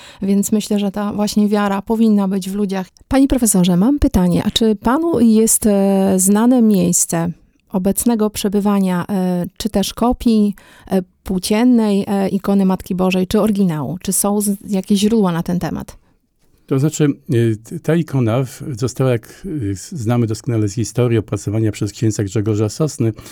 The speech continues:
Speaker 2: Została ona wywieziona w tysiąc dziewięćset piętnastym roku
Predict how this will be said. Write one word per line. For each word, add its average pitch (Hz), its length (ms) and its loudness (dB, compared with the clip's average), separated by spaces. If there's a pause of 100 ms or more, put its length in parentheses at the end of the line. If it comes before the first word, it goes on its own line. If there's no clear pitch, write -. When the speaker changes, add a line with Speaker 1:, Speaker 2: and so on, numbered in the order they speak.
(340)
Speaker 2:
Została 131 400 0
ona 123 140 2
wywieziona 113 440 0
w 113 40 -8
tysiąc 104 340 -4
dziewięćset 117 280 -4
piętnastym 113 560 -4
roku 110 380 -2